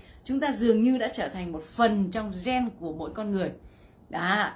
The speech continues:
Nói theo nghĩa này, những mối lo âu xã hội của chúng ta có thể được xem là bẩm sinh. Nhưng chúng đang hoạt động trong một môi trường rất khác với môi trường phù hợp với đặc tính được thiết kế từ ban đầu của chúng.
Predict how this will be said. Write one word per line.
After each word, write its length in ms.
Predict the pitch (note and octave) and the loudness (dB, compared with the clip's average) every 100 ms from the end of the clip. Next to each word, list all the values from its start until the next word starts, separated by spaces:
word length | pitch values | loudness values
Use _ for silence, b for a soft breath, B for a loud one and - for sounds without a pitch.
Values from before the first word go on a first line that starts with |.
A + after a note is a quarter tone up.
| - B B B B B - | -10 B B B B B -2
Nói 260 | A#3+ C4 F4+ | 4 4 4
theo 140 | F#4+ | 0
nghĩa 160 | D#4+ D4+ | 0 2
này, 300 | F#4 A3+ F3 - | 2 2 0 -4
những 180 | B3 | 0
mối 140 | B3+ D4 | 2 4
lo 80 | C#4+ | 4
âu 160 | A#3+ | 2
xã 120 | C4+ | 2
hội 120 | D4 - | 0 -2
của 120 | E3 | -6
chúng 100 | G#3+ | -4
ta 180 | B3+ A3 | -2 -2
có 80 | A#3 | -2
thể 120 | A3+ | -6
được 140 | E3+ - | -8 -8
xem 200 | A3+ F#3 | -6 -6
là 80 | D3+ | -4
bẩm 220 | F#3 G3+ | -4 -4
sinh. 220 | - C4 - B B B B B - | -4 -4 -4 B B B B B 2
Nhưng 380 | D#4+ G#4 C#4 | 4 6 4
chúng 160 | - C#4+ | 0 -2
đang 140 | D#4 | 0
hoạt 200 | C4+ G3+ | 0 0
động 200 | G#3 - - | 2 0 0
trong 140 | B3+ | -2
một 60 | G3 | -2
môi 140 | G3 G#3 | -4 -4
trường 260 | G#3 E3 | -4 -4
rất 160 | G3 A4+ - | -2 -2 -2
khác 400 | - F4 A4 - | -4 0 0 0
với 100 | F4 | -4
môi 200 | D4 C4+ | -2 -2
trường 300 | A#3+ G#3+ D#3+ B B B | 0 -2 -2 B B B
phù 220 | - C4+ C4 | -6 0 4
hợp 260 | B3+ - | 4 2
với 100 | B3 | 2
đặc 220 | B3 - - | 0 0 -2
tính 200 | A3+ D4+ | 0 0
được 140 | - | -2
thiết 120 | C#4 D4 | -8 -6
kế 200 | A3 A#3 A3+ | -4 -4 -6
từ 80 | E3+ | -6
ban 180 | F#3 | -6
đầu 140 | F3 D3+ | -4 -6
của 140 | C#3 | -8
chúng. 220 | D3 E3+ | -8 -8